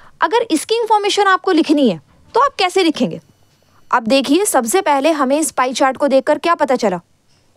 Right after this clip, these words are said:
कि टू थाउजेंड फिफ्टीन और टू थाउजेंड नाइनटीन में जो परसेंटेज है स्टूडेंट्स के एडमिशन लेने की, वो कैसे चेंज हो रही है। So, हम यही लिख देते हैं। अब सबसे पहले लिखते हैं स्टार्टिंग लाइंस,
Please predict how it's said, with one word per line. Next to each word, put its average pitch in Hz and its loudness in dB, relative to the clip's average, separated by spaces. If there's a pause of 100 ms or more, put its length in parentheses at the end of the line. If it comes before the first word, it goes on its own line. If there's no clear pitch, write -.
(200)
कि 349 0
टू 285 0
थाउजेंड 269 0
फिफ्टीन 226 -2
और 277 2
टू 311 -2
थाउजेंड 277 0
नाइनटीन 240 0
में 233 0
जो 294 0
परसेंटेज 262 0
है 202 -4 (400)
स्टूडेंट्स 254 0
के 294 -2
एडमिशन 214 0
लेने 226 0
की, 294 0 (320)
वो 247 -2
कैसे 277 0
चेंज 262 4
हो 247 4
रही 180 -2
है। - -12 (600)
So, 359 2
हम 226 -2
यही 208 4
लिख 240 2
देते 277 2
हैं। 311 0 (540)
अब 240 0
सबसे 240 -2
पहले 330 0
लिखते 269 -2
हैं 277 4
स्टार्टिंग 233 -2
लाइंस, 180 -2